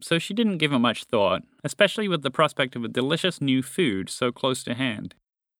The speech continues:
She dipped a piece of the shell into the water and swished it around, feeling it all over with her paws.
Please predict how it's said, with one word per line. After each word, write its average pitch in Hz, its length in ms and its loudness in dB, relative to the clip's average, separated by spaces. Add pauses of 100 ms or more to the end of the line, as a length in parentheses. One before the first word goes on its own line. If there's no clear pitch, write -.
(760)
She - 180 -2
dipped 202 300 0
a 226 60 4
piece 202 260 0
of 233 80 0
the 226 80 2
shell 143 360 4
into 135 260 -4
the 170 100 2
water 120 460 2
and 101 140 -8
swished - 360 -2
it 156 120 2
around, 95 500 -2
feeling 160 400 2
it - 140 -2
all 160 260 2
over 120 220 2
with 92 180 -4
her 104 100 -8
paws. 95 520 -2